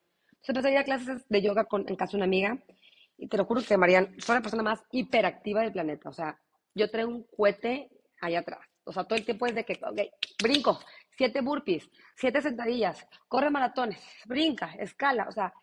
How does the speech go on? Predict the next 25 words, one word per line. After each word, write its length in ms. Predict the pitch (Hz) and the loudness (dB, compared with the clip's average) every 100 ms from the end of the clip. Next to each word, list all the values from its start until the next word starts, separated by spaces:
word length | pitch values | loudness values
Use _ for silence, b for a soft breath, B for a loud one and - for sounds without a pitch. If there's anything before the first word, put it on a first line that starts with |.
| b b b _ | b b b _
entonces 200 | 302 311 | -8 0
cuando 240 | 320 294 | 0 2
voy 140 | 262 | 2
a 100 | 269 | 0
ver 120 | 269 262 | 0 -2
el 120 | 233 | 0
yoga, 360 | 214 190 208 - - _ | -2 -2 -6 -12 -20 _
le, 460 | - 202 185 180 - | -8 -2 0 0 -2
le, 400 | 185 175 165 - _ _ _ _ _ | -2 -2 -2 -6 _ _ _ _ _
a 220 | - 220 - | -10 -8 -6
casa 220 | 190 214 | -4 -2
de 60 | |
mi 80 | 208 | 0
amiga, 380 | 185 170 170 - _ - | 0 0 -4 -8 _ -6
te 80 | |
juro 440 | 202 - 269 359 - | -4 -2 0 0 -2
que 80 | 220 | -8
estuve, 440 | - 226 233 - _ | -4 -2 -2 -4 _
no 120 | - 196 | -10 -8
sé, 200 | 196 175 | -6 -4
broma, 280 | 175 165 | -4 -4
una 160 | 160 202 | -4 -6
semana 280 | 202 190 185 | -4 -4 -2
y 40 | 185 | -2
dije, 320 | 185 196 185 | -2 -4 -6